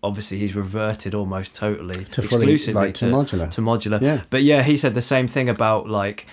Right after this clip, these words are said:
Speaker 1: giving himself a limit in terms of, like, the case size.
Speaker 2: Did you watch that, uh, the Bristol?
Speaker 1: Yes.
Speaker 2: Yes.
Speaker 1: Yeah,
Speaker 2: Yeah,
Speaker 1: yeah, yeah.
Speaker 2: that's
Speaker 1: So
Speaker 2: really, you know,
Speaker 1: I think that's such
Speaker 2: that
Speaker 1: a
Speaker 2: was a
Speaker 1: great
Speaker 2: great,
Speaker 1: point.
Speaker 2: it was a really
Speaker 1: Like,
Speaker 2: good point.
Speaker 1: if you wanna put something in, you gotta take
Speaker 2: Take
Speaker 1: something
Speaker 2: something
Speaker 1: out.
Speaker 2: out. It's great.
Speaker 1: Um,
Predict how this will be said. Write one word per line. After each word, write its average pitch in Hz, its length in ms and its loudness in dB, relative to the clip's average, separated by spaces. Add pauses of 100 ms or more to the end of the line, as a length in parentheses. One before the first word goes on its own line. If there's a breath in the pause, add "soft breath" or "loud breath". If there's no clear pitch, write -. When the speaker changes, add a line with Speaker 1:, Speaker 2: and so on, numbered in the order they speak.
(360 loud breath)
Speaker 1:
giving 139 280 4
himself 123 360 2
a 123 60 4
limit 117 560 2 (120)
in 104 180 -2
terms 101 320 -4
of, 98 120 -4
like, 92 160 -4
the 104 60 -10
case 110 360 -4
size. 95 580 -4 (200)
Speaker 2:
Did 139 160 4
you 156 100 6
watch 160 240 4
that, 139 280 4
uh, 135 60 -2
the 123 180 -2
Bristol? 123 600 2
Speaker 1:
Yes. 139 260 4
Speaker 2:
Yes. 151 300 2
Speaker 1:
Yeah, 123 160 2
Speaker 2:
Yeah, 170 160 4
Speaker 1:
yeah, - 100 2
yeah. 131 40 2
Speaker 2:
that's 139 200 2
Speaker 1:
So 135 100 2
Speaker 2:
really, 165 360 4 (180)
you 135 120 6
know, 139 80 6
Speaker 1:
I - 20 2
think 139 160 0
that's 147 160 -6
such 160 80 -2
Speaker 2:
that 165 120 6
Speaker 1:
a - 20 2
Speaker 2:
was 143 100 4
a 135 40 4
Speaker 1:
great 107 80 2
Speaker 2:
great, 143 260 4
Speaker 1:
point. - 100 2
Speaker 2:
it 127 40 4
was 117 220 4
a 117 40 2
really 123 280 6
Speaker 1:
Like, 139 100 6
Speaker 2:
good 110 120 0
point. 90 300 -6
Speaker 1:
if 123 140 -4
you 139 80 2
wanna 135 120 2
put 147 220 0
something 135 280 2
in, 139 180 4
you 131 60 2
gotta 117 200 0
take - 60 -6 (140)
Speaker 2:
Take - 40 -10
Speaker 1:
something 117 260 0
Speaker 2:
something 107 140 2
Speaker 1:
out. 101 100 0
Speaker 2:
out. - 80 -16 (320 loud breath)
It's - 120 -18
great. 90 200 -2
Speaker 1:
Um, 107 520 0